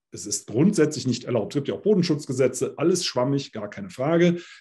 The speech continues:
Es gibt interne Anweisungen, auch keine Frage. Wird alles mit Füßen getreten. Man wollte weg von, vom, äh, Nadelbaumanbau. Äh, das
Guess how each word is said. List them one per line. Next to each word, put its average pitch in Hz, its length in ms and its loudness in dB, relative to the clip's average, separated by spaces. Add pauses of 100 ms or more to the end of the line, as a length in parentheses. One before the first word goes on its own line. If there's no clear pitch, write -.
Es 131 140 -4
gibt - 180 -4
interne 165 460 4
Anweisungen, 135 800 2
auch 170 180 0
keine 131 180 0
Frage. 117 540 -2 (280)
Wird - 120 -8
alles 180 240 -4
mit 143 100 -6
Füßen 165 300 -2
getreten. 101 500 -4 (440)
Man 131 120 -4
wollte 180 320 2
weg 208 300 0 (480)
von, 147 440 0
vom, 139 360 2
äh, 127 420 2
Nadelbaumanbau. 135 1200 -2 (540)
Äh, 123 300 0 (180)
das 127 560 -10